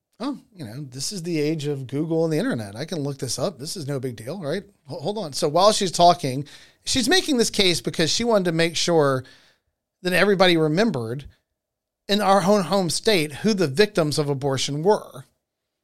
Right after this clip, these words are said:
And so as she said that, I pulled it up, and I got this group,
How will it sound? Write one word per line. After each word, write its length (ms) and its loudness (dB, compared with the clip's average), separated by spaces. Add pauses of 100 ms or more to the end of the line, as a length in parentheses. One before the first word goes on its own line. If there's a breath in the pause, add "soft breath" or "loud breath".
(440)
And 120 0
so 200 2
as 160 0
she 120 -2
said 320 0
that, 320 4
I 120 0
pulled 320 2
it 80 4
up, 320 0
and 280 -6 (460 soft breath)
I 140 -2
got 300 2
this 320 -4
group, 440 -2